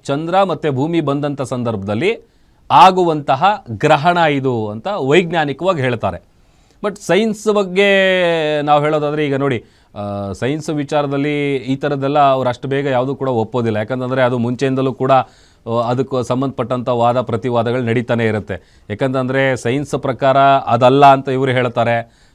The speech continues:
ಆ, ಈ ಊಟ ಮಾಡದೇ ಇರೋದು,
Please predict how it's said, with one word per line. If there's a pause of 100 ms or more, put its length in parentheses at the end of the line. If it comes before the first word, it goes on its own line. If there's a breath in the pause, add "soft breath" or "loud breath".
(100)
ಆ,
ಈ
ಊಟ
ಮಾಡದೇ
ಇರೋದು,